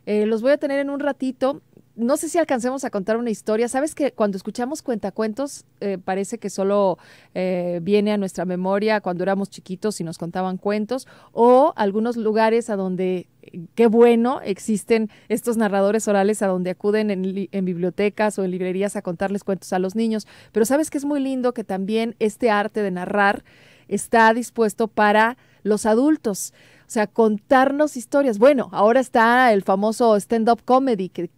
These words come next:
cobra cada vez más, eh, fans y que hay lugares que se abren justo para poder, eh, dar voz a quienes llevan ya preparado su, su presentación, su sketch,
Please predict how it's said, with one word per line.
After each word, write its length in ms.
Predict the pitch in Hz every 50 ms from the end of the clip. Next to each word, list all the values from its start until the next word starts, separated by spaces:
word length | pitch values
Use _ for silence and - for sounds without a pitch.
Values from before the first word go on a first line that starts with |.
| _ _
cobra 340 | _ 233 233 233 240 247 233
cada 300 | 233 - 233 220 220 233
vez 200 | 233 226 226 -
más, 400 | 220 220 220 214 220 220 - - - - - - - _ _
eh, 160 | - 196 196
fans 600 | 196 - - 240 233 233 269 330 320 - - - - _ _ _
y 140 | - 208 190
que 260 | - - 208 196 196
hay 160 | 196 214 226
lugares 580 | 262 262 233 208 240 214 220 233 247 262 262 -
que 120 | - 220
se 160 | - 214 202
abren 320 | 196 202 202 214 226 233 226
justo 400 | - - 233 240 - - 254 233
para 240 | - 208 190 185
poder, 400 | - - 185 190 196 202 214 220 208 _ _ _ _ _ _
eh, 340 | 196 202 196 196 190 190 180
dar 220 | 180 214 220 226
voz 460 | 208 208 226 226 233 254 277 - - -
a 200 | - 190 185 180
quienes 520 | - - 190 190 185 185 180 180 175 165
llevan 420 | 175 214 220 220 214 226 226 226 214
ya 140 | 202 220 214
preparado 880 | - 226 214 - 214 196 196 196 202 202 208 214 214 220 220 220 214 -
su, 720 | - - - 202 190 185 185 185 185 180 180 175 170 170
su 1000 | - - - - - - 180 180 175 175 170 170 170 170 170 165 165 165 165 160
presentación, 640 | - 202 190 - 190 180 - 180 - - 226 220 233 233
su 160 | - 214 190
sketch, 580 | - - - 226 226 233 254 - - - -